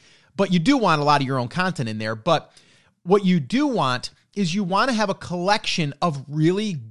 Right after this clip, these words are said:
good links, or it's almost like you're, I guess,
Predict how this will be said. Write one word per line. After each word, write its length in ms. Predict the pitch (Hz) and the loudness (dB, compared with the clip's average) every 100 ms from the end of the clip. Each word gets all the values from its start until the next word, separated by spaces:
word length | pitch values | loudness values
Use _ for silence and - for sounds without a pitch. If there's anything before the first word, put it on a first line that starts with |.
| - | -2
good 440 | 165 160 165 165 - _ _ | 2 4 4 0 -8 _ _
links, 580 | - 156 247 214 196 - - | -10 -2 0 0 -4 -8 -6
or 420 | 170 175 170 - _ - | -2 0 -2 -6 _ -10
it's 240 | 196 - _ | -8 -8 _
almost 320 | 247 427 440 | -6 -4 0
like 180 | 240 - | 0 -2
you're, 300 | 208 196 175 - _ _ _ _ _ | 2 2 0 -8 _ _ _ _ _
I 40 | 180 | -8
guess, 260 | 190 269 | -4 -2